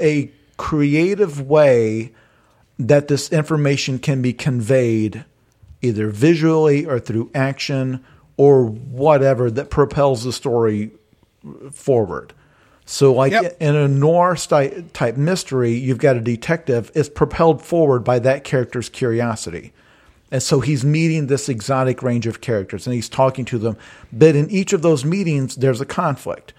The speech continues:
Speaker 1: Like, that character doesn't want to tell you what you want to know. So you've got to outsmart them,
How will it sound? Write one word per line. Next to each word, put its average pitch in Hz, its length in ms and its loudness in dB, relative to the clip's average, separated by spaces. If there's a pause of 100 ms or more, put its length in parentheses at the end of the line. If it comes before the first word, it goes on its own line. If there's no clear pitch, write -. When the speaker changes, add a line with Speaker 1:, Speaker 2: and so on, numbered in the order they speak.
(380)
Speaker 1:
Like, 147 180 2
that 175 180 2
character 170 360 0
doesn't 147 460 2
want 143 180 0
to 131 60 -2
tell 156 260 0
you 123 220 -2
what 123 200 0
you 117 120 -4
want 113 200 -2
to 110 60 -2
know. 123 440 -6 (320)
So - 140 -2
you've 135 120 2
got 131 140 4
to 139 60 4
outsmart 135 580 -4
them, 101 220 -16